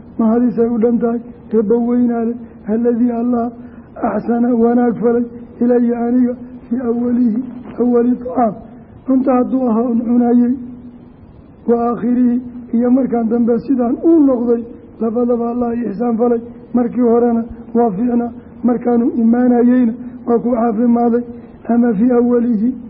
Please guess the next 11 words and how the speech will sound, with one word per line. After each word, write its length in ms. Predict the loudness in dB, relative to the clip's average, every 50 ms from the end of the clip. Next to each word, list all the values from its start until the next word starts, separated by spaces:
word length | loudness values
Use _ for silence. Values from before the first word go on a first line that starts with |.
| -18 -20 -18 -10 -6
waxaan 260 | -4 -4 -2 -2 0
imaanaya 540 | 0 0 0 0 0 0 0 0 0 0 0
khaarijka 580 | 0 -2 0 0 2 0 0 0 -4 -4 -6 -6 -10 -16 -18 -18 -12 -2 0
awalkiisa, 680 | 2 4 4 2 2 2 0 0 0 0 0 -4 -4 -6 -8 -18 -18 -16 -6 -2
wa 80 | -2
aakhirihi, 640 | 0 0 -2 -2 -2 -2 0 2 2 2 2 0 -2 -4 -10 -14 -14 -4 0
soo 120 | 0 2
dhammaashadiisa." 720 | 4 2 2 2 -2 -2 -2 0 0 2 2 2 4 2 0 0 -4 -14 -18 -20 -20 -20 -20 -20 -20 -20 -20 -20 -20 -20 -20 -20 -20 -20 -20 -8 -4
Aw 240 | -2 0 2 2 2
amase 320 | 2 2 0 0 0 0
wuxuu 360 | 2 2 2 0 0 0 2